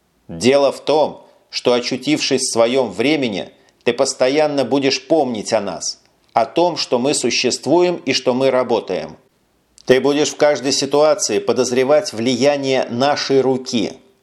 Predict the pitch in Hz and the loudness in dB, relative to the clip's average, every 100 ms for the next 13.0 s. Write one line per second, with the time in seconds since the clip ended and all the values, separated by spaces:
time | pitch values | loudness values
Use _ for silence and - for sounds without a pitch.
0 | _ _ _ - - 120 123 123 120 131 | _ _ _ -10 0 2 2 -2 -2 0
1 | 120 120 131 131 131 117 110 117 113 127 | 2 0 0 0 0 0 0 2 2 0
2 | - 110 120 117 - 120 - 123 107 107 | -2 -4 -2 0 0 0 0 -2 -2 -4
3 | 85 78 - _ _ _ - 117 139 170 | -4 -14 -14 _ _ _ -4 0 0 2
4 | 202 151 139 135 160 127 139 - 151 180 | 0 0 -2 0 0 0 -2 0 0 0
5 | - 123 123 127 123 117 98 82 - _ | -4 -2 0 2 0 0 -2 -6 -12 _
6 | _ _ _ _ _ - - 233 131 117 | _ _ _ _ _ -6 0 2 2 -2
7 | 117 123 151 117 - - 117 - 127 156 | 0 2 0 -2 -8 -6 -4 -2 -2 -2
8 | 143 - - 165 123 - 98 90 78 - | 0 0 0 0 -2 -4 -8 -8 -10 -10
9 | - 110 113 143 147 101 143 107 101 104 | -2 0 0 -2 0 0 0 0 -4 -4
10 | 107 110 98 - - - _ _ _ _ | -2 0 -2 -2 -8 -20 _ _ _ _
11 | _ _ - 98 110 127 131 156 156 170 | _ _ -8 0 2 2 0 0 0 0
12 | 165 175 - 123 - 127 127 107 104 92 | 0 -2 -2 -4 -2 0 0 0 -2 -8